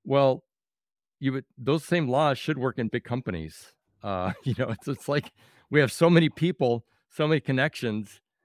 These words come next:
and we don't see this happening. Where we do see it happening in nature, this means that something is stopping it, something is stifling it. And, um, a-, and that's kinda interesting. So, uh, uh, Johnson's book, "Where Good Ideas Come From," is, is the second one.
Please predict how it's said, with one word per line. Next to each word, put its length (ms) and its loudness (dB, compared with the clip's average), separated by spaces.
and 300 -2
we 80 0
don't 180 0
see 100 -6
this 160 -4
happening. 580 -2
Where 120 -2
we 140 -6
do 200 -2
see 140 -4
it 80 -2
happening 300 -4
in 120 -4
nature, 500 -4
this 220 -6
means 220 -4
that 140 -6
something 420 -6
is 120 -8
stopping 560 -6
it, 100 -14
something 340 -6
is 100 -6
stifling 580 -8
it. 160 -12
And, 580 -2
um, 380 -4
a-, 200 -4
and 220 -2
that's 280 0
kinda 460 -6
interesting. 460 -8
So, 180 -2
uh, 140 -2
uh, 100 -6
Johnson's 520 -2
book, 380 -2
"Where 220 -2
Good 140 -4
Ideas 300 -4
Come 200 -8
From," 260 -8
is, 160 -10
is 160 -10
the 120 -10
second 380 -8
one. 280 -4